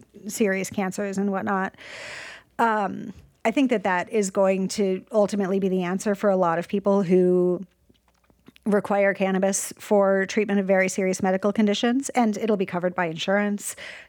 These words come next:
Their doctors are going to understand it. All of those things are extraordinary benefits, <laughs> right, for people with the most serious conditions. And the wellness and, and social use market is probably, you know, going to continue to take up more space in our, you know,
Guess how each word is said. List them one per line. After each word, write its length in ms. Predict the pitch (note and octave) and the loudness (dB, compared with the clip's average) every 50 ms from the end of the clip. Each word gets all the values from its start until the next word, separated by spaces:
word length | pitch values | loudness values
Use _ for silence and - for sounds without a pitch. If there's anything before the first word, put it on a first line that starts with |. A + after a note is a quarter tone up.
| _ _ | _ _
Their 120 | - F#3+ | 0 2
doctors 420 | F3+ F#3+ E3+ E3 - - F#3+ F#3 F#3 | 2 2 0 0 0 0 0 0 2
are 60 | F#3 | 2
going 160 | G3 F#3+ F#3+ | 2 2 2
to 60 | G3 | 2
understand 440 | F#3 F#3+ F#3+ F#3 - G#3+ G3+ F#3+ G3 | 2 0 0 0 2 2 2 4 4
it. 240 | G3 F#3+ F#3+ F#3+ - | 4 2 2 0 0
All 180 | G#3+ G3+ F#3+ | -2 0 2
of 100 | G3 F#3 | 0 2
those 180 | F3+ G3 F3+ - | 2 0 0 0
things 180 | - F#3+ F3+ G3 | -2 -2 0 2
are 180 | G3 F#3 F#3 | 2 2 2
extraordinary 520 | F3+ - - - G3+ F#3+ F3+ F#3+ F#3 F#3 F3+ | 2 0 -2 0 0 0 2 2 2 2 2
benefits, 600 | F#3 F#3 G3 F#3+ A#3 A3+ A3+ - - - - - B3+ G3+ | 2 -2 0 0 -2 -4 -2 -4 -8 -6 -4 -2 -2 -2
<laughs> 280 | - - C#4 C4+ F#3+ - | 2 2 2 2 2 0
right, 380 | B3+ - - - D4 B3+ - - - - - - - - - | -2 0 2 0 0 0 -2 -6 -12 -12 -12 -12 -12 -14 -6
for 140 | - - B3+ | -2 -2 2
people 220 | G3+ A#3+ G#3+ G#3 | 2 2 2 4
with 120 | G#3 G#3+ G#3 | 2 2 2
the 60 | A3 | 2
most 220 | G3+ G#3 G#3 G3+ | 0 0 0 0
serious 360 | - A3 G3+ G3+ G3 G3 F#3+ - | 2 2 4 4 4 4 2 0
conditions. 580 | - G#3 G3+ G#3 G3+ A#3 G#3+ G#3 G#3 G#3 G3 | 0 0 0 2 2 4 4 4 4 2 2
And 440 | - - A3 G#3 G3+ G3+ G3+ G3+ - | 2 0 2 2 4 2 2 0 -4
the 200 | G3+ F#3 A3 G#3+ | -2 2 2 4
wellness 600 | G#3 G#3 A3 G#3 G3+ G#3 G#3 G3+ G#3 G#3 G3+ - - | 4 4 2 2 2 2 2 2 2 2 0 0 0
and, 180 | G#3+ F#3+ E3+ F#3+ | 0 0 0 0
and 180 | - A3 G3+ | -2 0 2
social 260 | - G3+ G3 - G3 F#3 | 2 2 2 2 2 0
use 220 | F3+ F#3+ F3+ - | 0 0 0 0
market 500 | G3+ F#3 F3+ F3 - F3 F3 F3 - - _ _ - _ _ _ _ _ | 0 0 0 0 0 0 0 0 -2 -4 _ _ -20 _ _ _ _ _
is 180 | - A#3 A3 G3+ | 0 0 0 0
probably, 800 | - - A#3+ A3+ A3 G3+ G#3 F#3+ G3+ G3 F#3+ F#3 F#3 F3+ F3+ - - - _ | -2 -2 0 0 2 2 2 2 2 2 4 4 4 2 0 -2 -6 -10 _
you 160 | - A#3 A3 | -4 0 0
know, 220 | G#3 F3 - - - G3+ | 0 2 0 -2 -6 -4
going 380 | - - G#3+ G3+ F#3+ F#3+ F#3 F#3+ | 0 2 4 4 4 2 2 0
to 220 | - - - G3 | -2 0 -2 0
continue 460 | F#3+ - F#3+ F#3 - G3 F#3+ F3+ F3+ F3+ | 0 0 -2 0 2 2 2 2 2 0
to 200 | - - G3+ F#3+ | 0 0 -2 -2
take 240 | F#3+ - F#3+ F#3 | 0 0 0 0
up 100 | F#3 - | 0 -2
more 160 | - F#3 F#3 F3 | 0 -2 -2 -2
space 400 | - - G3 F3 E3+ F3 - G3 | 0 0 0 2 2 0 0 0
in 80 | G3 | 0
our, 400 | F#3+ F3+ E3 E3+ F3 F3 - D2+ - | 0 2 2 2 2 0 -2 -8 -12
you 180 | - - A3+ G#3+ | -10 -6 -4 -2
know, 320 | G3+ G3 - - A2 - | -2 -2 -2 -4 -6 -6